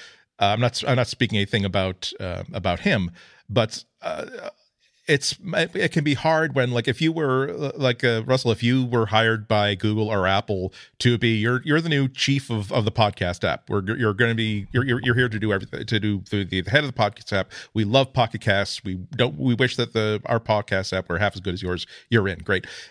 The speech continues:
And you would join the company thinking that this is gonna be great. I, I get a much better audience for our, for my code and for our, our workers.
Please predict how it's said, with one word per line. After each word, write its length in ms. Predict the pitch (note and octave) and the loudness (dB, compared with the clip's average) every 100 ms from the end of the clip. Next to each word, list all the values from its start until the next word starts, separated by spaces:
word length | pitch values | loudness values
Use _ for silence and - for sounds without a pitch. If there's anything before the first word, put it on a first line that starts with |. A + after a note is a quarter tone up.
| _ | _
And 300 | A#2+ C3 C3+ | 2 4 2
you 100 | C3 | 0
would 160 | C3 A2+ | 0 0
join 400 | - C3+ F#3 E3+ | 0 0 2 0
the 80 | C#3 | 2
company 380 | C#3 C3+ B2 | 0 2 0
thinking 320 | A#2 C3 C#3 G#2 | 0 0 0 -4
that 100 | - | -4
this 180 | D3 | -4
is 60 | C#3 | -4
gonna 160 | A2 F2+ | -4 -6
be 120 | F2 | -10
great. 420 | - - F3+ F3+ | -6 2 2 2
I, 80 | G#2+ | -4
I 40 | |
get 360 | F#2+ D#2+ A2 G#2+ | -6 -4 -2 0
a 40 | |
much 280 | G2+ C3+ - | 0 -4 0
better 240 | C3 A2+ | 0 2
audience 340 | G2+ A2+ C3+ C3 | 2 2 0 -4
for 240 | - A#2 | 0 2
our, 180 | G2+ G2+ - | 2 0 -6
for 180 | - A2 | -2 0
my 140 | G2 | 0
code 340 | F#2 E3+ E3 D#3 | 0 0 2 0
and 140 | G#2 | 0
for 140 | A2+ F#2+ | 0 -2
our, 120 | - F#2+ | -2 -2
our 120 | G2 | 0
workers. 440 | B2+ C#3 C#3 B2 | 0 2 2 0